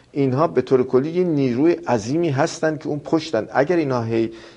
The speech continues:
اه، پس زده بشن، من فکر می‌کنم که، اه، نظام ضعیفتر می‌شه. این چیزی که ما داریم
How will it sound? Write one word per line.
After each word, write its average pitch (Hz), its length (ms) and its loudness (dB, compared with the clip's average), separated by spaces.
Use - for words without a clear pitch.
اه، 98 140 -2
پس 151 400 -4
زده 101 240 4
بشن، 107 440 -2
من 127 120 -2
فکر 147 220 -8
می‌کنم 139 340 -4
که، 131 360 -2
اه، 117 60 -10
نظام 101 540 -2
ضعیفتر 110 480 -4
می‌شه. - 400 -12
این 120 100 -8
چیزی 127 220 -10
که 135 80 -2
ما 135 140 2
داریم 117 220 -2